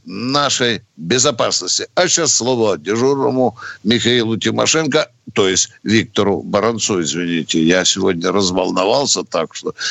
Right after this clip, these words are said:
забыл, <laughs> что я дежурный. Дорогие друзья, я хочу вам сказать об одной интереснейшей вещи. Вот вы знаете, недавно вернулся на политический пост некий Дэвид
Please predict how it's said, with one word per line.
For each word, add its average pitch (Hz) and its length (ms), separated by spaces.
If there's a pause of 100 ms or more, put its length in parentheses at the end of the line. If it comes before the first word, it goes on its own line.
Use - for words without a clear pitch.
забыл, 165 540
<laughs> - 60
что - 280
я 131 160
дежурный. 107 580 (460)
Дорогие 196 260
друзья, 175 680
я 170 240
хочу 185 320
вам 165 260 (100)
сказать 151 520
об 131 100
одной 139 460
интереснейшей 127 880 (420)
вещи. 107 800 (500)
Вот 165 200
вы 214 160
знаете, 196 440
недавно 160 420
вернулся 143 600
на 135 320
политический 127 640
пост 120 480
некий 127 380
Дэвид 123 760